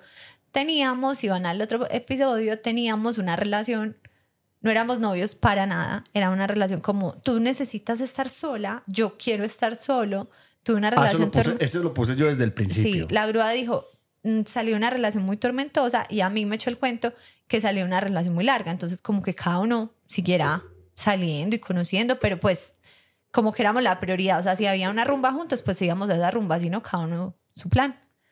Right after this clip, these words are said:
Speaker 1: Entonces, pues yo no estaba buscando a nadie, entonces estaba trabajando en X lugar y era medio nueva, era medio nueva en este lugar,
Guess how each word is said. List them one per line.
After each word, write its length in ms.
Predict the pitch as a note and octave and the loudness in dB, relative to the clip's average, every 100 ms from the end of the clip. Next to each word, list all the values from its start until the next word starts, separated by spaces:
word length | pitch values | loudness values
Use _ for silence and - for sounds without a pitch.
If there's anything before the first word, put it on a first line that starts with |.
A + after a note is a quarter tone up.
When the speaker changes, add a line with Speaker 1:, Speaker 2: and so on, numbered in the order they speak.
| _ - _ - | _ -20 _ -2
Speaker 1:
Entonces, 540 | B3+ C4 D4+ D4+ - - _ _ _ - | -2 0 0 -2 -6 -12 _ _ _ -4
pues 160 | F#3+ | -2
yo 140 | F3+ F#3 | 0 0
no 40 | |
estaba 260 | F3 G3 F#3+ | 0 2 2
buscando 400 | F3+ - F3+ D#3+ | -2 -8 -6 -2
a 40 | |
nadie, 280 | A3 B3+ D#3+ | 0 0 -2
entonces 400 | F3+ - F#3 G3 | -4 -6 -4 -4
estaba 260 | - F3+ E3+ | -2 -2 0
trabajando 480 | G3+ A3 B3 A3+ | -2 -2 -2 -2
en 80 | A3+ | -2
X 260 | D#3+ - G3 | -4 -6 -2
lugar 400 | A#3 B3+ B3+ - - - _ _ _ _ _ _ _ _ - | 2 2 0 -4 -20 -20 _ _ _ _ _ _ _ _ -2
y 140 | D#4+ | 0
era 280 | D4+ C4+ B3+ | 4 4 2
medio 280 | B3 A3 F#3+ | 0 -2 0
nueva, 560 | G#3 B3 F#3 F#3 - _ _ _ _ - | 2 2 2 -2 -6 _ _ _ _ -6
era 240 | A#3 G#3+ G#3 | 0 2 2
medio 240 | A3+ G#3+ | 2 0
nueva 260 | F#3+ F3 E3 | 0 0 0
en 100 | F#3 | 0
este 220 | G3 G3 | 0 0
lugar, 460 | F#3+ A3 G#3 A3 | 0 0 0 -4